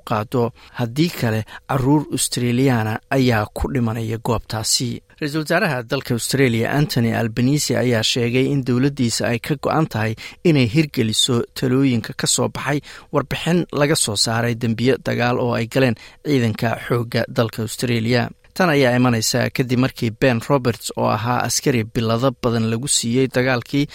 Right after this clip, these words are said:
Afghanistan oo ka soo qayb qaatay, uu Khamiistii lumiyey dacwo sumcad dil ah oo uu la tiigsaday saddex joornaal iyo suxufiyiin u shaqaynaysay,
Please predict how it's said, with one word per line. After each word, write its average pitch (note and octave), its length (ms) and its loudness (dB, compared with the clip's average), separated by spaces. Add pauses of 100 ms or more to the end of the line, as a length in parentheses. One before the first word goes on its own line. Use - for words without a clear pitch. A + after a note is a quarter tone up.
(200)
Afghanistan B2+ 760 2
oo A#2+ 180 2 (160)
ka - 120 0
soo - 200 2
qayb A#2+ 240 0
qaatay, A2 400 -2 (320)
uu C#3 160 4
Khamiistii C#3+ 600 2
lumiyey D3 500 2
dacwo F3+ 320 2
sumcad C3+ 480 2
dil E3+ 160 2
ah A2+ 140 -2 (340)
oo C3+ 160 6
uu C3+ 320 0
la F3 100 4
tiigsaday C3 640 -2
saddex - 400 -6
joornaal C3 420 0 (260)
iyo B2+ 200 2
suxufiyiin B2+ 720 -2
u B2 40 -4
shaqaynaysay, A2+ 760 -2